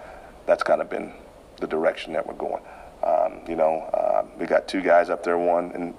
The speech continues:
is a pass game coordinator, one's a run game coordinator. They give great input. I think it just, uh, allows us to play at a little bit different, um, pace. And at the same time, last week, it, it allows for me as a head coach to say, "Okay,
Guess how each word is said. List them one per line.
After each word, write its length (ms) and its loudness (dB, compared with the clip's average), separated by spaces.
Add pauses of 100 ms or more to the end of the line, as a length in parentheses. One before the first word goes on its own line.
is 140 -2
a 20 -6
pass 280 6
game 200 -4
coordinator, 420 0
one's 240 0
a 40 -8
run 160 2
game 200 -4
coordinator. 400 -2
They 80 -2
give 180 -4
great 180 0
input. 420 -2 (380)
I 160 6
think 260 -4
it 140 -6
just, 260 -6
uh, 220 0
allows 380 4
us 100 -10
to 80 -12
play 260 -6
at 80 -10
a 80 -10
little 160 -4
bit 160 -8 (160)
different, 320 -6 (100)
um, 280 -2 (280)
pace. 340 -4 (480)
And 100 4
at 100 4
the 80 -10
same 240 4
time, 280 6
last 260 6
week, 440 -4
it, 220 2
it 200 0
allows 480 8
for 140 -6
me 160 0
as 120 0
a 40 -4
head 240 -2
coach 340 -2
to 60 -8
say, 160 -2
"Okay, 420 2